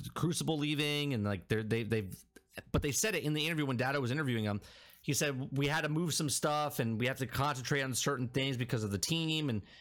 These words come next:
and now hopefully going forward, we'll, we'll do better." But I just feel it would have been better if this whole time you could go on the moon. Even if it was moon from, from D one, go back to the moon. Now, here's my speculation.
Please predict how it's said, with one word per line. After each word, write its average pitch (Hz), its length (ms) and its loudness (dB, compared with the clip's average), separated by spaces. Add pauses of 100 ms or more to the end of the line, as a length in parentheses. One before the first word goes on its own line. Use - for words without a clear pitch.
(160)
and 131 120 2
now 143 240 2
hopefully 147 340 0
going 135 200 0
forward, 151 420 0
we'll, 120 380 0
we'll - 540 -2
do 117 160 0
better." 104 480 0 (760)
But 143 220 0
I 180 140 0
just 196 180 0
feel 196 320 0 (760)
it 156 60 6
would 190 120 2
have 165 60 -2
been 165 140 2
better 147 260 2
if 131 120 -4
this 131 180 2
whole 156 220 0
time 160 320 0
you 113 40 -2
could 104 120 -4
go 117 80 2
on 110 80 0
the 104 80 0
moon. 90 280 0 (320)
Even 226 160 4
if 254 120 0
it 254 80 2
was 202 160 2
moon 226 240 2
from, 208 300 0
from 185 420 -2 (180)
D 196 160 0
one, 165 420 0 (560)
go 165 100 4
back 180 160 0
to - 60 -8
the 175 60 2
moon. 175 180 2
Now, 147 300 0 (420)
here's 190 200 2
my 196 100 2
speculation. 180 680 0